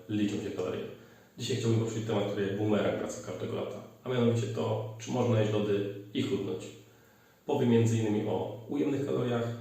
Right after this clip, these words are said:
o tym, czy lody rzemieślnicze są lepsze niż lody ze sklepowych półek, od czego tak naprawdę zależy kaloryczność lodów, a także odpowiem na pytanie, czy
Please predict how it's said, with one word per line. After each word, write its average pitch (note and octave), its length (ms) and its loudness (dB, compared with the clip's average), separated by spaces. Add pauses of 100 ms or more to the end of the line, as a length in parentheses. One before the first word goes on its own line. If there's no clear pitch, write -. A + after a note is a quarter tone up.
(480)
o G#2+ 60 -4
tym, G#2 200 -4
czy G2 140 -2
lody G2 240 2
rzemieślnicze G#2 520 -4
są G2+ 240 -2
lepsze A2 340 0
niż G2 100 -4
lody G2 240 -2
ze - 80 -6
sklepowych A2 360 -6
półek, A#2+ 320 0 (280)
od - 160 -6
czego A#2+ 280 0
tak G#2 180 0
naprawdę G2 480 -2
zależy G2 300 0 (120)
kaloryczność G2+ 500 -2
lodów, D#3+ 320 2 (400)
a - 60 -6
także B2 440 -2
odpowiem A#2+ 380 0
na A2+ 100 4
pytanie, A2 420 0
czy G2+ 460 -2